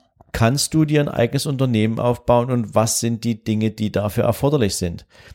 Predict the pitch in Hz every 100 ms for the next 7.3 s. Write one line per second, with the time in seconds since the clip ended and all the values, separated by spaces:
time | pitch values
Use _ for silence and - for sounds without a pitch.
0 | _ - 87 87 - 113 117 117 - 110
1 | 98 98 95 87 90 101 95 92 92 -
2 | - 202 202 196 190 - 107 87 85 80
3 | 90 - - 92 87 98 120 170 147 98
4 | 87 85 76 - - - - 240 202 110
5 | 131 - - - 110 95 107 131 - 113
6 | 92 104 104 - 104 104 98 98 - 95
7 | 101 104